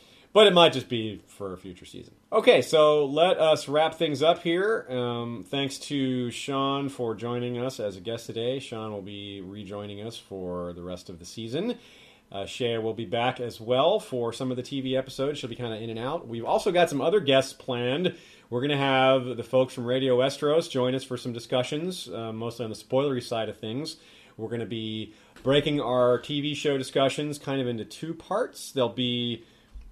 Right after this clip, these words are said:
discussions with Sean, uh, from an Unsullied perspective. Uh, we're gonna s-,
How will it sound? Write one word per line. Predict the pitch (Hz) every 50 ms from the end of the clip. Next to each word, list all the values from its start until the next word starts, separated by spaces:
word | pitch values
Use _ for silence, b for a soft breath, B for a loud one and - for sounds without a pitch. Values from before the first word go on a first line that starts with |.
| - - - - _
discussions | - 110 - - 143 135 131 - 147 131 113
with | 123 123 117 117
Sean, | - - - 156 147 151 151 156 160 165 170 175 165 - - -
uh, | 113 113 110 107 104
from | - 127 117 113
an | 110
Unsullied | 104 123 127 123 - - 135 131 131 131 131 120 113
perspective. | - 135 123 - - - 143 139 - - 147 147 151 151 147 139 - - -
Uh, | - 113 110 104 101 101
we're | 101 101
gonna | 104 101 98
s-, | 95 - -